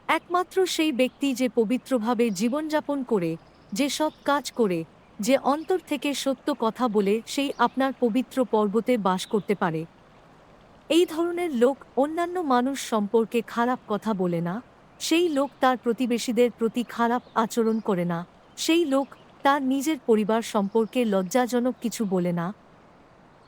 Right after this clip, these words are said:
ঈশ্বরকে যারা ঘৃণা করে, সেই লোক তাদের সম্মান করে না, কিন্তু যারা প্রভুর সেবা করে, সেই লোক তাদের সম্মান প্রদর্শন করে। যদি সে প্রতিবেশীর কাছে কোন প্রতিশ্রুতি করে থাকে,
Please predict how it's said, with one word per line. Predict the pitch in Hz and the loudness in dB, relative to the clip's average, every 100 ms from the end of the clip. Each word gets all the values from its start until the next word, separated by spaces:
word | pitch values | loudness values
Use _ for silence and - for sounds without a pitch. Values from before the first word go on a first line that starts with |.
| - | -2
ঈশ্বরকে | 320 330 381 403 - 359 | 2 2 2 2 2 2
যারা | 254 247 269 | 4 2 0
ঘৃণা | 202 208 302 320 | -2 -2 -2 -2
করে, | - 226 208 | 2 2 2
সেই | 220 - 254 | 0 0 0
লোক | 226 233 240 - - - | 4 2 2 -10 -20 0
তাদের | 262 254 | 0 2
সম্মান | 269 - 269 294 320 | -2 -2 -2 -2 -4
করে | 311 233 185 | -2 0 0
না, | 165 180 - - - | -4 -8 -12 -20 -4
কিন্তু | 330 339 359 | -2 2 2
যারা | 269 262 269 | 4 2 2
প্রভুর | - 247 214 294 | 2 0 2 -2
সেবা | - 254 226 | 0 0 0
করে, | - 233 185 165 - - - | 0 0 0 -4 -12 -18 -6
সেই | - 339 | 0 2
লোক | 294 254 - - | 4 2 0 0
তাদের | 254 262 | 2 2
সম্মান | - 262 262 285 302 | 0 -2 0 -2 -2
প্রদর্শন | 254 226 233 226 262 233 | 0 2 2 2 -2 0
করে। | 214 175 180 - - | 0 0 -4 -10 -4
যদি | 208 269 302 | 0 0 0
সে | - 302 | 0 -4
প্রতিবেশীর | - 269 277 269 - 269 | -2 -2 -2 -2 -4 -4
কাছে | - 214 - | -2 -2 -2
কোন | 247 269 302 | -2 -2 -4
প্রতিশ্রুতি | 285 254 - 277 - 285 302 | -2 -2 0 -4 -4 -4 -2
করে | - 240 | 2 0
থাকে, | 226 233 - 175 | 0 -4 -2 -4